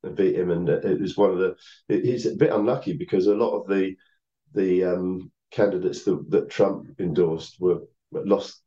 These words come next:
lost their vote. They're, they're talking about this being kind of the end of the Trump line, if you like. Uh, but unfortunately, Tom lost to one of these, these Trump candidates.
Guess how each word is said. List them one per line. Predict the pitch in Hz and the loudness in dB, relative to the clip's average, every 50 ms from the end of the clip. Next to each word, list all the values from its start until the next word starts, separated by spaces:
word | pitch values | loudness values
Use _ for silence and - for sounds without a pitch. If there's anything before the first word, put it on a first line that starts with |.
| _ | _
lost | 104 101 - - - | -2 -2 -2 -2 -2
their | 90 82 80 | -2 -2 0
vote. | - 107 90 - - | 2 2 2 2 0
They're, | 78 82 80 - | -2 -4 -4 -2
they're | - 90 82 - _ - | -2 -2 -2 -4 _ -6
talking | - - - - 87 82 | -4 -4 -2 -2 0 0
about | 85 85 85 - | 2 2 0 0
this | 90 - - - | -4 -6 -6 -4
being | - 87 87 85 85 85 - _ _ _ _ _ - | -2 0 0 0 -2 -6 -12 _ _ _ _ _ -8
kind | 98 92 85 | -4 -4 -2
of | 82 80 | 0 2
the | 90 92 | 2 2
end | 90 90 90 87 | 2 0 -2 -2
of | 85 - - - | -4 -4 -6 -8
the | - 92 | -10 -10
Trump | - - - 101 87 80 - | -6 -2 0 0 0 0 0
line, | - - 95 95 92 85 80 | 0 0 2 2 0 0 -2
if | 80 - - | -4 -6 -4
you | 78 73 | -2 0
like. | 73 80 85 - - - _ _ _ - _ _ _ - | 0 2 0 0 -2 -6 _ _ _ -20 _ _ _ -8
Uh, | - 101 98 95 90 | -4 -2 0 0 0
but | 80 98 98 - | 2 2 0 0
unfortunately, | - 95 90 - 110 - - - 98 95 95 95 92 - _ _ _ _ _ | 0 -4 -4 -2 -2 -2 -2 -2 -2 -2 0 -2 -2 -8 _ _ _ _ _
Tom | - 101 98 98 98 95 92 _ _ _ _ _ - | -4 -4 -2 -4 -6 -10 -14 _ _ _ _ _ -4
lost | 95 104 - - - - | 0 0 0 0 -4 -6
to | - 90 | -4 0
one | 90 95 92 92 | 0 2 2 2
of | 90 87 | 2 0
these, | 95 92 90 - - | 0 -2 -2 -4 -6
these | 104 98 - - - | -6 -6 -6 -6 -4
Trump | - 107 95 - - | 0 0 0 0 -2
candidates. | - 95 92 90 85 80 80 - - - - - | -2 -2 0 0 0 0 -2 -2 -4 -6 -14 -20